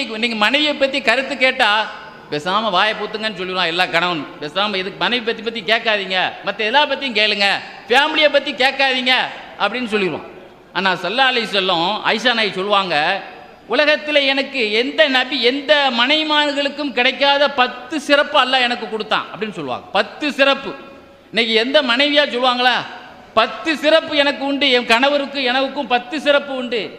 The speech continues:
அப்படின்னு சொல்ற மாதிரி சொல்ல மாட்டாங்க. அந்த பத்து சிறப்புல ஒண்ணு என்ன தெரியுமா? ரசூலுல்லாஹ் நானும் ஒரே தொட்டியில இருந்து குளிச்சோம். இது மாதிரி எந்த மனைவிமாரோடும் ஜாலியா இருந்ததில்லை.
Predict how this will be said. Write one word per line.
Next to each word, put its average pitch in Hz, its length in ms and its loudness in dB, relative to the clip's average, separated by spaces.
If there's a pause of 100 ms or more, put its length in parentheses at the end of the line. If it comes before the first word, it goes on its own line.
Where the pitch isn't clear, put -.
(240)
அப்படின்னு 247 400 0
சொல்ற 277 200 2
மாதிரி 294 500 2 (360)
சொல்ல 220 180 2
மாட்டாங்க. 147 360 -2 (100)
அந்த 170 180 -2
பத்து 220 320 0
சிறப்புல 285 420 2
ஒண்ணு 247 120 0
என்ன 262 140 -2
தெரியுமா? 269 260 2 (360)
ரசூலுல்லாஹ் 226 500 0
நானும் 196 320 0
ஒரே 247 260 2
தொட்டியில 226 480 -2
இருந்து 214 200 -8
குளிச்சோம். 185 360 -12 (400)
இது 208 140 -2
மாதிரி 285 260 4
எந்த 294 240 4
மனைவிமாரோடும் 285 680 0
ஜாலியா 254 320 2
இருந்ததில்லை. 220 440 -6